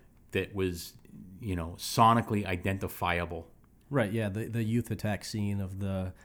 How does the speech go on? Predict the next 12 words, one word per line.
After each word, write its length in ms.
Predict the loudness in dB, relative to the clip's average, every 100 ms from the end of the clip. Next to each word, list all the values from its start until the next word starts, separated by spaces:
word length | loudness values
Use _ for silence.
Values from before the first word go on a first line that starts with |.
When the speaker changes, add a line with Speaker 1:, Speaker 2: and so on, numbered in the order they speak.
| -20 -6
Speaker 2:
the 80 | -2
mid 320 | 0 0 -4
to 80 | -6
late 280 | -4 -4 -6
aughts. 480 | -6 -4 -6 -8 -4
Speaker 1:
Yeah. 260 | -2 -2 -4 -12
Speaker 2:
Right. 240 | -8 -8 -8 -4
Speaker 1:
Yeah, 180 | 2 4
yeah, 160 | 4
yeah. 240 | 4 2 0 0
And 420 | 0 0 -2 -6 -14 -20 -20 -20 -20 -20 -20 -20 -20 -20 -20 -20 -20 -20 -20 -12
there's 580 | 0 6 8 8 6 2